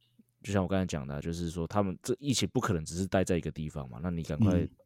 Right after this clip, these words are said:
Speaker 1: 度过他们必须要度过的过程之后，这个世界才能真正的摆脱，我觉得这个世界才能真正的摆脱所谓的covid的一个这个纠缠。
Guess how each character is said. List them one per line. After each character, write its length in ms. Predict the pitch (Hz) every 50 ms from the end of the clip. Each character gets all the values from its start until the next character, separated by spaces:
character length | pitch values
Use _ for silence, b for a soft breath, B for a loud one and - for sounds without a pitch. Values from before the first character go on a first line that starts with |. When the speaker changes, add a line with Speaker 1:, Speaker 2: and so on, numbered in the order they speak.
| _ _ _ _ _ _ _ _ _ _
Speaker 1:
度 140 | - 165 135
过 160 | - - 131
他 120 | 117 120 120
们 100 | 107 90
必 100 | 120 107
须 80 | 113
要 60 | 113
度 160 | 110 - 113 98
过 120 | 110 104
的 80 | 90 -
过 180 | - 107 95
程 160 | - - 73
之 120 | 73 80 85
后， 100 | 85 80
这 140 | - - 104
个 80 | 90 87
世 160 | - - 98
界 60 | 92
才 100 | 87 -
能 100 | 78 78 78
真 160 | - 90 85
正 140 | 85 90 80
的 60 | 76
摆 180 | - - 67 73
脱， 140 | - - - -
我 120 | 98 98
觉 160 | - - 110
得 80 | 117 117
这 100 | 139 127
个 80 | 117
世 60 | 104 -
界 100 | 120 107
才 80 | 101
能 120 | 90 87 87
真 140 | - 95
正 100 | 90 98
的 60 | 90 87
摆 200 | - 82 71 76
脱 160 | - - 85 80
所 140 | - 78
谓 60 | 80 82
的 100 | 82 78
covid 360 | - - 92 90 82 80 69
的 120 | - -
一 100 | 50 69 -
个 140 | - 69 -
这 100 | - 76
个 100 | - 69 -
纠 200 | - 76 73 76
缠。 160 | - -